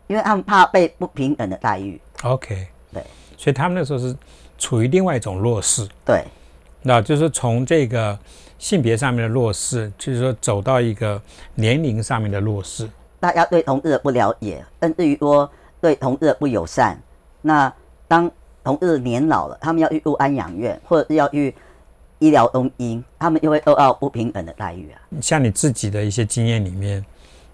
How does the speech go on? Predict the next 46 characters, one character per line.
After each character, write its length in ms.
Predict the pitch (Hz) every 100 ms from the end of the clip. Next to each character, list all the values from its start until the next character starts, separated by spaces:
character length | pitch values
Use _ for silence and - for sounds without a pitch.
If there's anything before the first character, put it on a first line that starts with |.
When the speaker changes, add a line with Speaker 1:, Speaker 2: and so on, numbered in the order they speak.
| -
Speaker 2:
那 300 | 117 107 101
女 200 | 107 104
同 220 | 107 123
志 220 | 139 131
这 100 | 110
些 140 | 113 110
事 160 | 113
情， 280 | 98 101 101 - - - - - - - -
跟 160 | 127 120
男 140 | 110
同 160 | 110 107
志 100 | 113
会 140 | 110
有 80 | 95
分 220 | 107 101
别 120 | 98
吗？ 160 | 92 95 - - - -
Speaker 1:
又 100 | 185
没 100 | 165
有 80 | 151
什 80 | 113
么 100 | 110
分 220 | 117 127
别 160 | 127 101
啊， 100 | 101 -
你 200 | 135 160
只 80 | 160
要 100 | 165
住 140 | 175
到 100 | 165
安 180 | - 165
养 160 | 110
院 180 | 120 127
去， 300 | - - 127
Speaker 2:
嗯 140 | 127 117
哼。 240 | 135 147 -
Speaker 1:
又 80 |
没 100 | 170
有 80 | 160
什 80 | 117
么 80 | 110
特 180 | 147 131
别 160 | 104
分 240 | - 107 107
别 160 | 85
啊。 120 | 64